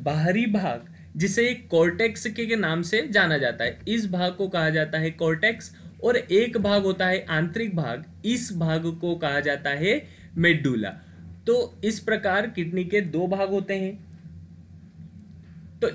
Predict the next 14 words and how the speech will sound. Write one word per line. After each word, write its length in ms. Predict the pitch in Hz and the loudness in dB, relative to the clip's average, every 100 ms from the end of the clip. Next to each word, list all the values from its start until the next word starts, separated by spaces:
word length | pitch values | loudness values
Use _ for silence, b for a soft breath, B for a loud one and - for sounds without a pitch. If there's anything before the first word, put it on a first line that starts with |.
| - | -2
इस 160 | 220 | -4
क्वेश्चन 380 | - 202 202 202 | 2 0 2 0
का 160 | 196 208 | 2 0
यानी 240 | 233 190 190 | 2 2 0
हमारे 360 | 165 165 165 | 0 0 -2
किडनी 380 | 175 160 156 175 | -2 -4 -2 -2
की 120 | 175 | -2
कार्यात्मक 560 | 190 147 147 160 170 170 | -2 2 4 2 2 -4
इकाई 320 | 165 165 165 | -2 2 2
हो 100 | 160 | 2
गई 220 | 147 190 311 - - | 0 -2 -2 -8 0
नेफ्रॉन, 500 | 160 156 160 170 208 | 2 2 -2 -4 -4
हमारा 320 | 156 139 135 | -4 -4 -4
ऑप्शन 520 | 131 131 123 180 208 | -4 -6 -4 -4 -4